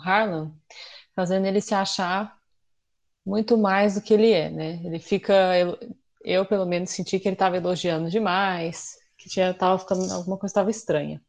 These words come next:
Mas enfim, é, o que eu tinha pra comentar é até um pouco antes. É, você tinha comentado que o Harlan foi tentar procurar, foi tentar entrar na sala do Twistle um dia antes da reunião deles, só que ele não tava lá,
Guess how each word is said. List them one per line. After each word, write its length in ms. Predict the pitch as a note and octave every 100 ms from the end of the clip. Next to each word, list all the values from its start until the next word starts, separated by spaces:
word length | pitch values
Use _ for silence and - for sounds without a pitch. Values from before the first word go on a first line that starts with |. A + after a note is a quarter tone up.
| _ _ _ - - - -
Mas 220 | - F3+ F3
enfim, 460 | F#3+ - D#3+ D3+ - _ _ _ -
é, 240 | F3+ F3
o 80 | F3
que 120 | G#3+
eu 60 | G3+
tinha 120 | G3
pra 160 | F#3+
comentar 760 | F#3 F#3 F3+ F3+ F#3 F#3 G3 - _ _
é 140 | - F#3
até 300 | F3+ F3+ F#3+
um 80 | F#3+
pouco 400 | G3+ F#3+ - F#3
antes. 560 | F3 E3+ - - - _ _ - - - _ _ _ - - -
É, 340 | G3 F#3 F3+ E3+ - -
você 220 | - -
tinha 160 | F#3+ G3+
comentado 640 | F#3+ F#3+ F#3+ G3 G#3+ A3+
que 260 | A3+ G#3 G3
o 440 | F3+ F3+ F3 D#3+ E3+
Harlan 340 | F3 E3+ E3+
foi 180 | E3 E3
tentar 340 | F3 E3+ E3+
procurar, 640 | E3+ F3 F3 E3+ E3 - -
foi 120 | E3
tentar 260 | E3+ E3 E3+
entrar 260 | E3 E3+
na 100 | F3
sala 260 | F3 E3+ E3
do 100 | F3
Twistle 440 | - F3+ F3+ F#3+
um 220 | F3+ F3+
dia 220 | F3 E3+ E3
antes 160 | D#3+
da 80 | -
reunião 480 | E3 D#3+ D#3+ D#3+ E3+
deles, 480 | F3+ G3 A3+ A#3+ -
só 100 | F3+
que 140 | -
ele 180 | F3 E3+
não 140 | E3
tava 240 | E3 F3 G#3
lá, 320 | G#3+ B3+